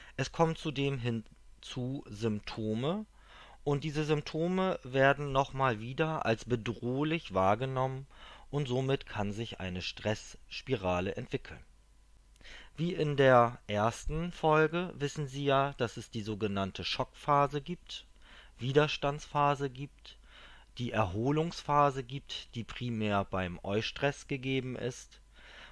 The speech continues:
Und beim Distress kommen die Menschen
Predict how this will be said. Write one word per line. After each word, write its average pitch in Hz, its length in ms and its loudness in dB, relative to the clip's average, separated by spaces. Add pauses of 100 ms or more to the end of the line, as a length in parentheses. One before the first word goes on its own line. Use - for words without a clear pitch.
(100)
Und 190 160 2
beim 135 240 6
Distress - 800 -2 (120)
kommen 139 280 2
die 143 140 -4
Menschen 120 640 -2